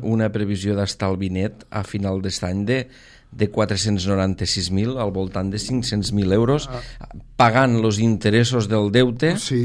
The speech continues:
Speaker 2: i la, i part de
Speaker 1: I,
Speaker 2: l'amortització.
Speaker 1: i
Speaker 2: Part de
Speaker 1: part de
Speaker 2: l'amor-
Speaker 1: l'amortització i, i, a més, assumint lo pressupost que teníem plantejat.
Speaker 2: Sí, però,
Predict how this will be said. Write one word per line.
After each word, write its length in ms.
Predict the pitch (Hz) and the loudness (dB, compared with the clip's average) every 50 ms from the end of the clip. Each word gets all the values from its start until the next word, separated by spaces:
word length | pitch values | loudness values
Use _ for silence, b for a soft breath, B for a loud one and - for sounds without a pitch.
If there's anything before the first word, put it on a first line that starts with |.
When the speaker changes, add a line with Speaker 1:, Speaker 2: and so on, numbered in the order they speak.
| 120 123 | 0 0
Speaker 2:
i 140 | 131 131 127 | 0 0 2
la, 200 | 127 127 123 127 | 0 0 -2 -4
i 100 | 135 131 | -4 -2
part 220 | 117 131 127 127 127 | 0 2 2 4 4
de 80 | - | 6
Speaker 1:
I, 20 | 139 | 6
Speaker 2:
l'amortització. 720 | 139 139 139 139 - - 135 117 131 123 117 113 120 110 104 | 6 6 4 2 2 2 2 4 4 4 4 4 2 2 2
Speaker 1:
i 60 | 117 117 | 2 2
Speaker 2:
Part 80 | 135 123 | 4 6
de 60 | 120 | 6
Speaker 1:
part 100 | 120 123 | 6 8
de 60 | 131 | 8
Speaker 2:
l'amor- 80 | 120 110 | 6 6
Speaker 1:
l'amortització 920 | 107 107 110 110 101 98 113 104 110 120 110 113 123 143 165 180 208 202 | 6 6 4 4 4 2 2 4 4 4 4 6 6 6 6 6 4 2
i, 480 | - - - 123 120 113 110 110 98 | 0 0 2 4 4 6 4 4 2
i, 160 | - 95 98 101 | 0 0 2 2
a 60 | 92 | 2
més, 260 | 92 92 98 104 107 | 4 2 2 2 0
assumint 380 | 135 120 131 120 113 110 110 123 | 0 -2 0 0 2 2 2 2
lo 80 | 139 135 131 | 0 0 0
pressupost 580 | 131 120 113 - 117 101 - 104 104 113 - - - | 0 0 0 0 -2 0 0 0 0 0 -2 -2 -2
que 80 | 147 | -2
teníem 400 | 131 139 120 113 98 95 95 95 | 0 2 2 2 2 0 0 -2
plantejat. 540 | 90 95 90 90 87 87 85 - 127 117 101 | -2 -2 -2 -2 -2 -2 0 2 2 2 0
Speaker 2:
Sí, 40 | - | 0
però, 320 | - 127 120 117 120 117 | 0 2 4 4 4 2